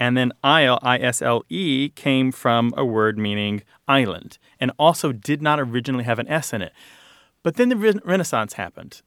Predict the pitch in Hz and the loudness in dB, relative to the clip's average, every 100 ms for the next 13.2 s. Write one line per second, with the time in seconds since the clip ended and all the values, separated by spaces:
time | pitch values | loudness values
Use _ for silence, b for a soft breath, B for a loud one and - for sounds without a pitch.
0 | _ 151 170 196 190 285 311 226 170 - | _ -2 0 0 0 0 0 0 0 0
1 | 139 127 139 135 131 139 - - 233 - | -2 0 0 -2 -4 -6 -6 0 0 0
2 | 233 - 135 139 170 165 175 151 123 139 | -6 -2 -2 0 -2 -2 -2 -2 2 4
3 | 143 113 87 82 _ b b b 131 127 | 4 2 -4 -8 _ b b b 2 2
4 | 113 127 123 120 - 120 127 156 - 180 | 0 -2 -2 -4 -6 -2 2 2 0 -8
5 | 180 151 156 - 156 143 139 117 120 135 | -6 -4 -4 -4 -2 -2 -2 -4 -4 -2
6 | 131 127 113 - 165 170 131 107 113 107 | -4 -6 -8 -2 0 2 0 -2 -2 0
7 | 120 156 180 165 143 - 117 110 - 135 | 2 0 -2 -6 -8 -6 -4 -4 -6 -4
8 | 120 117 127 147 135 127 123 120 b b | -2 0 0 0 -2 -4 -6 -6 b b
9 | 117 110 120 160 165 131 117 110 113 - | -4 0 0 0 -2 -4 -4 -4 -4 -4
10 | 101 98 95 95 95 78 - - B B | -8 -6 -6 -6 -8 -10 -14 -16 B B
11 | 135 - 233 226 - - 214 202 127 120 | -4 -2 -4 -2 -2 0 2 2 0 -2
12 | 123 117 165 302 - 123 113 113 117 113 | -4 -4 -2 -2 -2 0 0 0 -4 -4
13 | 104 | -4